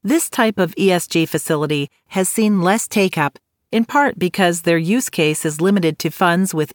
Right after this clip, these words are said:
E S G as a primary component of their investment thesis. We expect that increasing pressure on funds to incorporate E S G principles into their investment decisions,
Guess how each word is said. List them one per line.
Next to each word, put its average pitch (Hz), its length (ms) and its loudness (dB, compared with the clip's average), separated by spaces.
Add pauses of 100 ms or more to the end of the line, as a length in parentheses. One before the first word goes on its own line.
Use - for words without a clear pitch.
E 202 160 2
S 165 160 -2
G 165 420 0 (240)
as 185 140 -2
a 202 60 0
primary 254 540 0
component 202 720 0
of 170 160 0
their 175 120 2
investment 165 600 -2
thesis. 151 580 -4 (1040)
We 269 180 2
expect 208 540 -2
that 160 120 0
increasing 220 600 0
pressure 170 400 0
on 147 160 0
funds 170 440 0
to 147 160 -2
incorporate 151 680 0
E 175 160 0
S 165 140 0
G 151 220 -4
principles 160 600 -2 (240)
into 269 220 0
their 190 200 4
investment 165 540 0
decisions, 151 600 -2